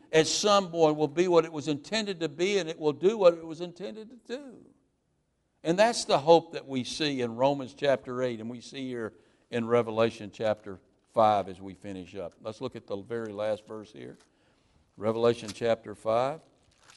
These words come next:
And then you guys, all you guys been waiting to get to the Great Tribulation, you're there. We won't go there today, but you're there. Then in,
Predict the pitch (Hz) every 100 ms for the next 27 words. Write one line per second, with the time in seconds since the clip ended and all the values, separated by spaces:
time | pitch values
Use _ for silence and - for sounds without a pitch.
0 | _ _ _ _ _ _ _ _ _ _
1 | _ _ _ _ _ _ _ _ _ _
2 | _ _ - 95 131 135 127 127 117 117
3 | _ 110 127 139 135 131 113 107 101 127
4 | 120 104 127 113 117 117 120 120 117 113
5 | 120 113 110 104 101 113 98 82 - _
6 | _ _ _ - 98 _ _ _ _ _
7 | - - _ 110 123 120 127 123 120 113
8 | 95 113 98 85 87 104 104 104 95 78
9 | 78 _ _ _ _ _ _ _ _ _
10 | _ _ _ 120 151 151 139 -